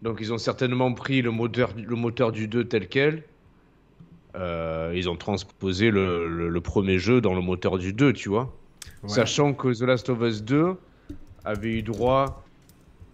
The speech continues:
Speaker 1: à un patch, alors pas tout à fait next-gen, mais un patch qui lui, euh, conférait le soixante F P S, c'est ça, il y a quelques mois déjà ?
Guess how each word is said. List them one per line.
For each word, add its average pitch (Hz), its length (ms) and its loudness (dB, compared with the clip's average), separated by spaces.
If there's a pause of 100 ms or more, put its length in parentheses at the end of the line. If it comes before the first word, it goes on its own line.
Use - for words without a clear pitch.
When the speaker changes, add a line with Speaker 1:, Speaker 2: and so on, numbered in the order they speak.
(400)
Speaker 1:
à 123 100 2
un 120 120 2
patch, 131 520 0 (160)
alors 110 240 -4
pas 127 120 2
tout - 180 -8
à 131 40 0
fait 127 160 -4
next-gen, 123 480 0
mais 123 100 0
un 110 100 -2
patch 135 360 -2
qui - 160 -14
lui, 113 300 -4
euh, 110 140 0
conférait 127 560 -2
le 123 100 -4
soixante 117 360 -8
F 110 80 -10
P 143 140 0
S, 165 140 2
c'est 143 60 -8
ça, 165 180 -2
il 151 40 2
y - 20 0
a - 20 -6
quelques 127 220 -4
mois 170 240 2
déjà ? 170 340 0